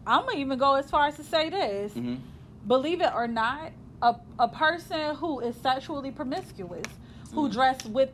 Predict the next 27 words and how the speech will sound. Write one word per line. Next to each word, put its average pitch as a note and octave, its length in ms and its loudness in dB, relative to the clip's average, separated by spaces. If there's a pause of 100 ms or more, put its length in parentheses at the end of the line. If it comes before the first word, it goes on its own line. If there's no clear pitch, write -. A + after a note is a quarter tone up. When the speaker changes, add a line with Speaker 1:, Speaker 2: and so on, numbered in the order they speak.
Speaker 1:
not A#3+ 380 4
enough E4 360 2
clothes, - 520 -6 (200)
Speaker 2:
Mm. C4+ 240 -2
Speaker 1:
is C#4+ 160 2
just F#4 260 0
about D#4+ 300 4
the C4+ 80 -4
same F4 400 0
as C4+ 180 0
a C#4 60 0
person D4+ 360 0
who D4+ 140 -2
dress C4 280 0
with C4 220 -6
too F4+ 160 4
many G4 260 -4
clothes. G3+ 500 -6 (360)
Because C#4 320 4
you E4 80 -4
know D#4 200 2
why? D#4+ 380 4 (360)
Because C#4+ 400 2
that C4 240 2
shame E4 580 0
is C#4 240 -2
either A#3+ 560 0